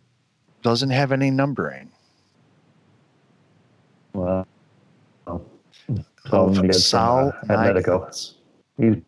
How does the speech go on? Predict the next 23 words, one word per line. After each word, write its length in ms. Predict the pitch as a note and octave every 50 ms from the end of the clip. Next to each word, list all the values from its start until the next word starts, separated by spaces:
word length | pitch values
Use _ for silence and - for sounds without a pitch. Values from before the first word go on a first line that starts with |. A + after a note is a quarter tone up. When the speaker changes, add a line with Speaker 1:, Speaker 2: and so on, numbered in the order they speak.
| _ -
Speaker 2:
been 240 | - A#2+ G#2+ G#2 -
such 220 | - A2 G#2+ F2 -
a 60 | F#2+
good 300 | F2 F#2 G2+ F#2 F2+ E2
player 340 | - G#2 G#2 F#2+ F2 F2 F2
for 280 | - - E2+ E2+ D#2
a 220 | D#2+ - G#2 G#2 F#2
number 600 | F#2+ F#2+ G2 G#2 G#2+ G#2+ G#2 G#2 G2+ F#2+ F#2+ F#2+
of 120 | F#2+ F2+ F#2
years. 480 | F#2 F#2 F#2 F2+ F2+ F#2 F2+ F2+ - - - - - - - - - - - -
One 180 | - A2 G#2+
of 60 | G#2
my 140 | G2+ G2 G2 G2
favorites, 340 | G2 G2 F2 E2+ E2+ E2+ -
actually, 260 | F2+ E2+ - - F2
for 220 | E2 - F2 E2 F2
Atletico. 540 | F2+ F#2 F2+ E2+ E2+ E2+ E2+ E2 E2+ E2 G#2+ - - - - - - - - - _ _ _ _ _ _ _ _ _ _ _ _ _ - - - _ _ _ _ _ _ _ _ _ - -
Speaker 1:
All 80 | G2+
right, 160 | A2+ B2 C3 - -
two 160 | - - B2+
packs 460 | - - C3 A#2 A2 G#2+ - - -
left. 560 | A#2 A#2+ C3+ D3 D#3 D3 - - - C#3+ - A2 A2 G2
Speaker 2:
One, 200 | F#2+ F#2 F2+